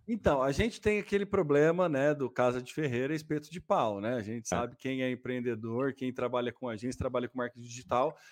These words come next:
Speaker 1: A gente faz inúmeras campanhas para os clientes, faz inúmeros conteúdos para os clientes, mas acaba não fazendo para a gente mesmo, <laughs> né?
Speaker 2: Putz.
Speaker 1: Né? Então, <laughs> é um problema bem, bem, acho que a-, atinge aí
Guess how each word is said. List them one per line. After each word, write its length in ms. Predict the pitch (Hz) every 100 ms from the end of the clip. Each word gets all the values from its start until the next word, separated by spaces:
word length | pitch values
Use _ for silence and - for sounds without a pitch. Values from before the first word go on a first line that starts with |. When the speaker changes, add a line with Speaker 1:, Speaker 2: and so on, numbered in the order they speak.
| - -
Speaker 1:
A 60 |
gente 180 | 127 131
faz 240 | 139 135 127
inúmeras 360 | 131 220 220 -
campanhas 400 | 202 - 160 151
para 160 | 139
os 80 | 127
clientes, 480 | - 123 165 190 -
faz 200 | 139 127
inúmeros 300 | 127 208 214
conteúdos 460 | 190 180 156 147 147
para 140 | 131
os 60 | 120
clientes, 280 | 160 190 190
mas 160 | 226 226
acaba 300 | 220 220 233
não 100 | 226
fazendo 340 | 269 208 214
para 180 | 208 226
a 40 | 220
gente 380 | 175 220 220 269
mesmo, 580 | 233 240 165 123 120 117
<laughs> 180 | - -
né? 100 | 156 -
Speaker 2:
Putz. 180 | 120 - - -
Speaker 1:
Né? 340 | 147 165 156 151
Então, 380 | - 165 180
<laughs> 640 | 175 - 202 - 220 175 - - - - 156
é 80 |
um 80 | 156
problema 440 | 160 170 165 185 156
bem, 600 | 151 185 214 208 160 123
bem, 560 | 139 170 190 151 120 123
acho 240 | 127 -
que 340 | 156 139 113 107
a-, 240 | 117 - 127
atinge 540 | - 143 156 151 151
aí 380 | 135 131 151